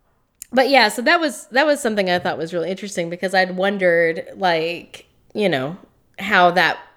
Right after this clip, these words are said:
how I would feel kinda switching back and forth that way.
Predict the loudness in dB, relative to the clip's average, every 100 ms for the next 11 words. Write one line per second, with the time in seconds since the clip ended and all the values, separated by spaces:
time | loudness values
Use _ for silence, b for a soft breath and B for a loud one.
0 | -16 -6 2 4 4 0 -6 0 2 2
1 | 2 -2 -6 _ _ _ _ _ -20 -12
2 | -4 2 2 2 -4 -2 0 0 0 -6
3 | -2 -2 0 -4 -4 -6 -6